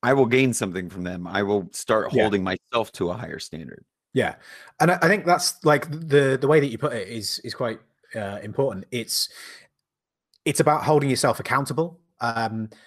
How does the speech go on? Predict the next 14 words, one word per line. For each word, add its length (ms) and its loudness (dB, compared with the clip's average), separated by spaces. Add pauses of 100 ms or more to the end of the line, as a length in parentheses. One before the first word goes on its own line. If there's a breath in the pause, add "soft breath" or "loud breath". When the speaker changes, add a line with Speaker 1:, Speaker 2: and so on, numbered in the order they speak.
(180 soft breath)
Speaker 2:
and 80 0
I 40 2
think 160 2
that's 140 2
the 60 -8
thing 160 2
is 120 -4
it, 200 -8
it's 400 -6 (420 loud breath)
the, 220 0
the 80 -2
self-doubt 600 2
thing 320 -12 (140)
is, 540 -4